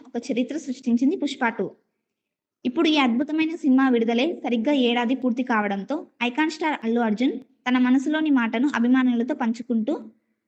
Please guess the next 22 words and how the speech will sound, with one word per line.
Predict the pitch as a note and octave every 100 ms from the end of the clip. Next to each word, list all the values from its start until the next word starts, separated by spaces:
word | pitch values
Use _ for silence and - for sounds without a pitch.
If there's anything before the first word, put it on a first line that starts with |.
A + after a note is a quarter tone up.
| _ -
ఒక | A#3+
ఎమోషనల్ | B3 A#3+ C#4 - D#4 D#4
పోస్ట్ | B3+ - E4
పెట్టాడు. | B3+ A3+ G3+ F3+ _ _ _ _ _ _ _
"ఐదేళ్ల | A#3 A#3+ C#4 E4
ప్రయాణానికి | D#4+ C#4 C4+ C4+ C4+ D4+
కృతజ్ఞతలు. | A#3+ A#3+ A3+ A#3 A3 F3+ - _ _ _ -
పుష్ప | C#4 - E4
టూ | E4+
విజయానికి | D4+ B3+ B3+ B3 A#3+ E4+ B4+ - _ _ _ _ _ _ -
ఏడాది | A#3 C4 C4+
పూర్తయిన | C4+ B3+ A#3 C4+ D4
సందర్భంగా | D4+ A3 A3+ G#3 G3+ B3 D4+ -
అల్లు | B3 C#4+
అర్జున్ | C#4+ D#4 D#4
సోషల్ | A#3 A#3+ B3+ B3+
మీడియాలో | B3 B3 A#3+
చేసిన | A#3 A#3 G#3+
పోస్ట్ | A3 D#4 -
ఇప్పుడు | C4 C4+ B3
వైరల్గా | G#3+ A#3 B3 C4
మారింది. | D4 A#3 G#3 G3